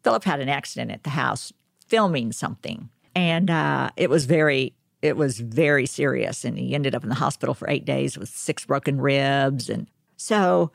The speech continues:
when he was healed and had gone through it all, he said, "I'd like to host a party for all the doctors and nurses,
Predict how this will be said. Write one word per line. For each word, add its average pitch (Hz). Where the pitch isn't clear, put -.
when 381
he 277
was 175
healed 170
and 127
had 143
gone 156
through 147
it 139
all, 143
he 151
said, 156
"I'd 165
like 247
to -
host 190
a 131
party 165
for -
all 175
the 214
doctors 127
and 175
nurses, 160